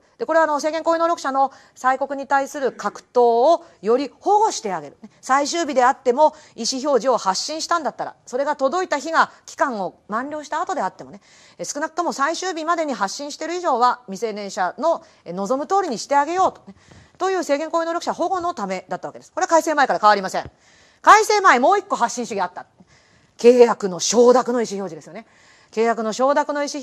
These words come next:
表示が発信主義だったのが、今回改正で到達主義に、えー、改正されてます。これによって過去問番号が一個、正誤変わってますよ。まあ、もちろん皆さんの合格ゾーンはちゃんと直ってますけれども、平成十五年の二十問目のう、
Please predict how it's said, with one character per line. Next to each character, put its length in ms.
表 140
示 100
が 200
発 200
信 120
主 80
義 100
だ 80
っ 80
た 100
の 100
が、 240
今 200
回 200
改 200
正 220
で 280
到 260
達 280
主 200
義 200
に、 240
え 540
ー、 20
改 220
正 120
さ 100
れ 60
て 60
ま 80
す。 100
こ 120
れ 60
に 60
よ 60
っ 40
て 140
過 140
去 80
問 220
番 160
号 120
が 120
一 80
個、 380
正 200
誤 100
変 140
わ 60
っ 40
て 80
ま 100
す 60
よ。 120
ま 80
あ、 40
も 80
ち 60
ろ 60
ん 20
皆 120
さ 80
ん 20
の 60
合 100
格 120
ゾ 80
ー 40
ン 20
は 60
ち 60
ゃ 40
ん 40
と 60
直 140
っ 40
て 80
ま 80
す 60
け 60
れ 40
ど 60
も、 220
平 260
成 360
十 360
五 140
年 260
の 100
二 200
十 200
問 200
目 100
の 140
う、 180